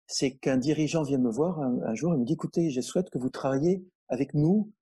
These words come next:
sur ma stratégie. » Et moi, j'ai dit, « Mais la stratégie, je n'y connais rien. » Il me dit, « C'est pas grave, je veux travailler avec vous. » Et pourquoi est-ce qu'il voulait travailler avec moi ?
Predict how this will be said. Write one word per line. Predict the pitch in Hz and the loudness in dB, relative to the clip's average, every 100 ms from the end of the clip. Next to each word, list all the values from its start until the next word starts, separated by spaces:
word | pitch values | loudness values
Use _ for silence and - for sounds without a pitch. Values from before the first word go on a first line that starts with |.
| _ _ _ | _ _ _
sur | - - 147 | -8 -2 -2
ma | 139 | -2
stratégie. » | - - 180 160 120 98 - _ _ _ _ _ _ _ _ _ | -4 -4 -2 -2 -4 -8 -12 _ _ _ _ _ _ _ _ _
Et | 117 | -2
moi, | 123 | -2
j'ai | 123 | 0
dit, « | 117 160 | 0 2
Mais | 120 | 0
la | - | -2
stratégie, | - - 156 135 117 139 196 | -6 -10 -10 -20 -20 -16 -14
je | 175 | -12
n'y | 127 139 | -12 -10
connais | 165 151 | -6 -6
rien. » | 131 139 151 - - | -6 -6 -6 -8 -10
Il | |
me | 113 | -4
dit, « | 151 | -4
C'est | 190 220 | -2 -2
pas | 160 | 0
grave, | 190 180 | -2 0
je | 147 | -2
veux | |
travailler | 185 175 160 147 | -2 -2 0 0
avec | 135 | 0
vous. » | 113 113 _ _ _ _ _ - | -2 -8 _ _ _ _ _ -8
Et | 127 | -4
pourquoi | 208 196 220 | -2 -2 -2
est-ce | 170 | -4
qu'il | - | -4
voulait | 139 127 | -4 -4
travailler | - 139 131 | -2 -2 0
avec | 117 113 | 0 0
moi ? | 143 185 | -2 -2